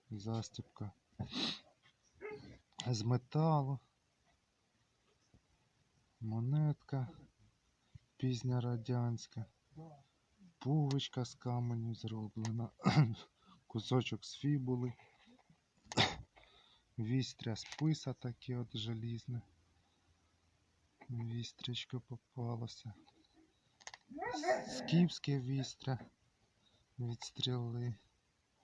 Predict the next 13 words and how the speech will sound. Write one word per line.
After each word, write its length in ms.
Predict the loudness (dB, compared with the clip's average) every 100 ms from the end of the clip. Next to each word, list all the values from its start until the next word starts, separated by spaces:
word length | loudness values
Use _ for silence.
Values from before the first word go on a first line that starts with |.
| _ -6 -6 -6 -20 _ _ _ _ _
Така 540 | -14 -10 -4 -2 -2
ж 60 | -4
знахідка 680 | -2 -2 -2 -6 -8 -10
теж 380 | -8 -4 -4 -4 -8
була. 340 | -8 -6 -8 -10 _ _ _ _ -20 -16 -18 _ _ _ -20 _ _ _ _ _ _ _ _ _ _ -18 -16 -18 _ _ _ _
Кусочок 880 | -8 -2 -2 -2 -4 -6 -4 -4
срібла, 680 | -4 -2 2 2 2 -2 -4 -6 -20 _ -6
обломишок 800 | -4 -2 0 0 0 -2 -6 -10 -8
малесенький. 880 | -6 -4 -4 -6 -8 -12 -12 -20 -20 _ _ _ _ _ _ _ -20 -20 _ _ _ _ _ _ _ _ -4
Ну 220 | 2 4
і 40 |
монета 1000 | 4 4 2 2 0 -2 -4 -2 0 -2
ас. 240 | -2 -6